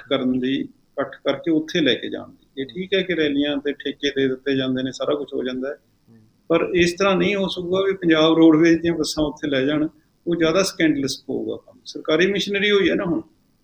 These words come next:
Speaker 2: ਹੂੰ।
Speaker 1: ਜਿਹੜੀ ਪਪੂਲੈਰਿਟੀ ਹੁੰਦੀ ਹੈ ਪਾਰਟੀ ਦੀ, ਆਮ ਲੋਕ ਉਹਨਾਂ ਦੇ ਇਸ਼ਾਰੇ ਤੇ, ਉਹਨਾਂ ਦੀ ਗੱਲ ਤੇ ਤੁਰ ਪੈਂਦੇ ਨੇ, ਉਹ ਤਾਂ ਤੁਰਨੇ ਨਹੀਂ ਹੁਣ। ਜਿਹੜਾ ਪੰਜਾਬ 'ਚ ਵੀ ਜਿੱਥੇ ਕਿਤੇ ਇਕੱਠ ਹੁੰਦਾ, ਆਪਾਂ ਦੇਖ ਰਹੇ ਹਾਂ ਵੀ ਉਹ ਵੀ ਪੁਲਿਸ ਨਾਲ, ਸਰਕਾਰੀ ਬੱਸਾਂ ਦੇ ਨਾਲ ਹੀ ਹੁੰਦਾ ਹੈ।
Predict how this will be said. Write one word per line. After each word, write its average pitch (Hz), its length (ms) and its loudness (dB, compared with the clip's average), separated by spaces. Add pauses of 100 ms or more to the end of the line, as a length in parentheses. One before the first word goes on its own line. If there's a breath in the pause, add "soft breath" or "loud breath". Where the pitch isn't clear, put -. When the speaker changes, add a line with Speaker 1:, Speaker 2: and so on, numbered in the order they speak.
Speaker 2:
ਹੂੰ। 120 280 -20
Speaker 1:
ਜਿਹੜੀ 170 140 -2
ਪਪੂਲੈਰਿਟੀ 185 840 0
ਹੁੰਦੀ 160 220 2
ਹੈ 151 40 2
ਪਾਰਟੀ 131 460 -4
ਦੀ, 151 320 -6
ਆਮ 156 240 0
ਲੋਕ 156 380 2
ਉਹਨਾਂ 170 180 -2
ਦੇ 170 100 0
ਇਸ਼ਾਰੇ 143 400 -2
ਤੇ, 147 160 -4
ਉਹਨਾਂ 156 200 -2
ਦੀ 143 120 -6
ਗੱਲ 131 160 -6
ਤੇ 139 140 -10
ਤੁਰ 139 200 -6
ਪੈਂਦੇ 151 260 -2
ਨੇ, 180 80 -2
ਉਹ 185 60 -8
ਤਾਂ 202 100 -2
ਤੁਰਨੇ 190 340 -2
ਨਹੀਂ 180 160 -2
ਹੁਣ। 156 140 -4 (880)
ਜਿਹੜਾ 170 240 0
ਪੰਜਾਬ 160 380 4
'ਚ 185 80 -8
ਵੀ 190 100 -6
ਜਿੱਥੇ 180 220 -4
ਕਿਤੇ 180 180 -2
ਇਕੱਠ 160 340 -6
ਹੁੰਦਾ, 170 180 -2
ਆਪਾਂ 170 200 -2
ਦੇਖ 156 280 -2
ਰਹੇ 175 100 -2
ਹਾਂ 165 200 2
ਵੀ 175 140 -2
ਉਹ 175 80 -4
ਵੀ 180 120 2
ਪੁਲਿਸ 156 420 2
ਨਾਲ, 156 240 2
ਸਰਕਾਰੀ 147 440 -2
ਬੱਸਾਂ 143 340 -4
ਦੇ 151 120 2
ਨਾਲ 147 180 2
ਹੀ 139 80 0
ਹੁੰਦਾ 113 220 -8
ਹੈ। - 100 -14